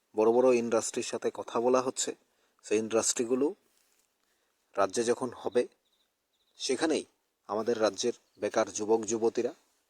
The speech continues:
কাজ করতে পারবে, রোজগারের সুযোগ পাবেন। মাননীয় মুখ্যমন্ত্রী সরাসরি তিনি বলছেন, রাবার থেকে শুরু করে বাঁশ, বিভিন্ন ক্ষেত্রে আমাদের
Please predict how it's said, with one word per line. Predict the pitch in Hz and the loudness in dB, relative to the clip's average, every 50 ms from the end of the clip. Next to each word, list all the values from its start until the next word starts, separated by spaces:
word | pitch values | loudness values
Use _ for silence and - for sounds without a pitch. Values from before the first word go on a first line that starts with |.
| _ _ _ _ _ _ _ _ _ | _ _ _ _ _ _ _ _ _
কাজ | - 80 80 - - | -16 -12 -10 -8 -6
করতে | - - - - 98 | -6 -8 -6 -6 -4
পারবে, | - - 87 82 85 82 - _ _ _ _ _ _ _ | -4 -2 -4 -4 -8 -12 -20 _ _ _ _ _ _ _
রোজগারের | 104 104 90 - - 117 110 117 | -6 -4 -4 -4 -4 -4 -4 -2
সুযোগ | 113 - - - 107 104 95 - - | -4 -4 -4 -4 -4 -6 -8 -6 -6
পাবেন। | 85 80 76 - - _ _ _ _ _ _ _ _ _ _ _ _ - | -8 -8 -8 -10 -14 _ _ _ _ _ _ _ _ _ _ _ _ -4
মাননীয় | - - 101 107 113 117 | -2 -2 0 0 -2 0
মুখ্যমন্ত্রী | 117 120 117 - - 123 123 123 123 120 - 131 147 185 - _ _ _ | 0 0 -2 -2 -2 -2 0 0 -2 -2 -4 -4 -4 -4 -8 _ _ _
সরাসরি | - - - 107 110 107 - - 120 120 | -8 -4 0 0 0 0 0 -2 -2 -2
তিনি | 110 113 101 98 92 | -2 -4 -4 -4 -2
বলছেন, | 92 101 101 - - 127 131 143 - _ _ _ _ _ _ _ _ _ - | -2 -2 0 0 -2 -4 -4 -6 -12 _ _ _ _ _ _ _ _ _ 0
রাবার | 90 98 101 113 113 - | 2 2 2 2 0 -2
থেকে | - 120 110 120 | -6 -4 -2 -2
শুরু | 110 - 127 120 127 | 0 0 0 -2 -2
করে | 117 - 123 117 110 | 0 2 2 2 4
বাঁশ, | 98 104 101 110 - - - - - - - _ _ _ _ _ _ _ _ _ | 4 4 4 4 4 0 -4 -4 -6 -10 -16 _ _ _ _ _ _ _ _ _
বিভিন্ন | 104 107 135 156 160 156 147 | -4 -2 0 0 2 0 0
ক্ষেত্রে | 131 - - - - - - 80 - - _ _ _ _ _ _ _ _ _ _ _ | -2 -2 -6 -8 -4 -4 -4 -4 -4 -8 _ _ _ _ _ _ _ _ _ _ _
আমাদের | - 104 107 104 107 | -4 -2 0 0 -2